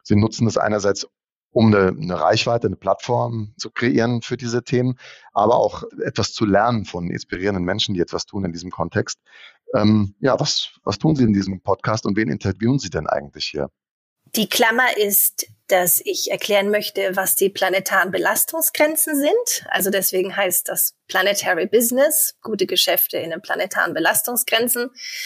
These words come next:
Speaker 2: Und ich suche mir Unternehmen, die dafür typisch sind. Also nehmen wir an, für Wasser, da war der Hersteller von Wasserhähnen Grohe oder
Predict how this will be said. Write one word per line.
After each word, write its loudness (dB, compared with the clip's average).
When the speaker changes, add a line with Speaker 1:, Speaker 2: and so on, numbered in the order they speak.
Speaker 2:
Und 0
ich 2
suche 0
mir 2
Unternehmen, 0
die 2
dafür 4
typisch 0
sind. -6
Also -4
nehmen -4
wir 0
an, 0
für 4
Wasser, 4
da -4
war 0
der -2
Hersteller 2
von -2
Wasserhähnen 0
Grohe 2
oder -2